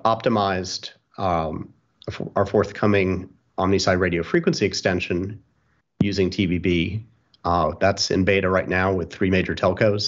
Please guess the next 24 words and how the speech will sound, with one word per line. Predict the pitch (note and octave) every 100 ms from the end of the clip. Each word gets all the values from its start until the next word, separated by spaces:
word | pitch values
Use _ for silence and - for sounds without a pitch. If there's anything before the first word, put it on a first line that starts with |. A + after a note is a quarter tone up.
| -
so | - F2+
we're | E2
actively, | C#2+ E2 - - D#2+ E2 F2 - - - - _ _ _ -
uh, | D#2+ D#2 - -
working | F#2+ G#2 G#2+
on | G2 F#2
that, | F2+ F#2 - - _
and, | F2 E2+ D#2+ D#2+ - -
uh, | E2 E2 - - -
we've | F2+
got | D#2+ D2+ - _ _ _ -
wonderful | G2 F#2 F#2
performance | D#2+ - A#2 F#2 -
benefits | - E2 - - -
from, | - - F2 E2+ D#2+ - _ _
uh, | F#2+ D#2+
the | D2+ E2+
Intel | F2+ - D2+
work | D#2 D#2 - - _ _ -
optimizing | - - E2 D2 D2+ D#2
that. | D2+ - _ _ _ - _ _ _ _ _ _
And | - G2 F#2+
then, | F#2 F2 F#2 - _
uh, | F2+ F2 E2 F2